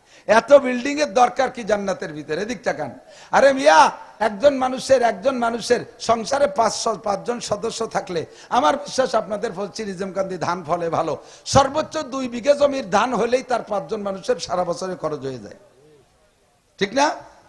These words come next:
কিন্তু ওই লোকটার যদি সঙ্গতি থাকে, সে কি দুই বিঘে কিনে বসে থাকে? পুরো ডাঙ্গা ধরে, বিল ধরে কিনে ফেলানোর চেষ্টা করে। এত জমি দিয়ে কি ওর বাপ? প্রাচুর্যের একটা আনন্দ, অনেক থাকলে একটা খুশি, বহু থাকলে একটা ভালো।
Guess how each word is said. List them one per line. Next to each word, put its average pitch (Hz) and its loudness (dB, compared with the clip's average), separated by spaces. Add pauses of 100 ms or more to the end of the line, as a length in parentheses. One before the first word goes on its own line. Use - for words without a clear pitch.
(500)
কিন্তু 285 2
ওই 294 12
লোকটার 294 2
যদি 285 -6
সঙ্গতি 269 0
থাকে, 208 -2
সে - 2
কি 247 -4
দুই 214 -8
বিঘে 208 -8
কিনে 254 -4
বসে 214 -4
থাকে? 190 0 (680)
পুরো 339 6
ডাঙ্গা 277 6
ধরে, 262 -2
বিল 233 -6
ধরে 233 0
কিনে 226 -2
ফেলানোর 185 -2
চেষ্টা 147 -12
করে। 117 -14 (280)
এত 156 -10
জমি 202 -12
দিয়ে 185 -8
কি 151 -10
ওর 117 -10
বাপ? 104 -14 (600)
প্রাচুর্যের 180 -2
একটা 147 -2
আনন্দ, 120 -6 (340)
অনেক 254 4
থাকলে - 4
একটা 208 -4
খুশি, - -10 (460)
বহু 214 8
থাকলে 247 2
একটা 220 -2
ভালো। 147 -4